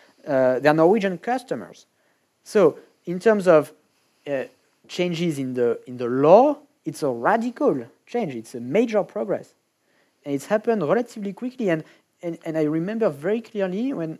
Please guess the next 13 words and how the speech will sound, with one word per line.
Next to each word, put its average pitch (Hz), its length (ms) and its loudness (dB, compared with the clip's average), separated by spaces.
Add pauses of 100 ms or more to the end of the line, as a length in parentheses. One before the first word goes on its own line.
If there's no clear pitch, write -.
(100)
I, - 320 -14
I - 20 -16
started, 175 500 -10 (380)
you 175 100 -12
know, 135 300 -6 (360)
studying 147 320 -10
these 123 160 -16
questions, 220 520 -10
talking 160 240 -12
about 123 140 -12
these 127 140 -14
questions, 220 480 -6
and, 143 120 -6